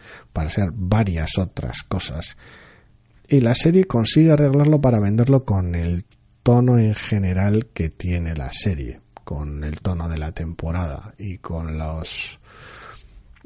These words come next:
distintos enfoques que hay de autodescubrimiento por un lado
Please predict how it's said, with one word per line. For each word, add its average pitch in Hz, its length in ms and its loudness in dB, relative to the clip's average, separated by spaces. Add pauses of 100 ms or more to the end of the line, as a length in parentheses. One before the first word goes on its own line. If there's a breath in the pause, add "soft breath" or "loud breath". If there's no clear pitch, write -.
(120)
distintos 117 880 2
enfoques 113 460 2
que 104 160 0
hay 110 200 4
de 90 540 2 (300)
autodescubrimiento 117 1300 4
por 151 140 6
un 147 180 6
lado 151 400 2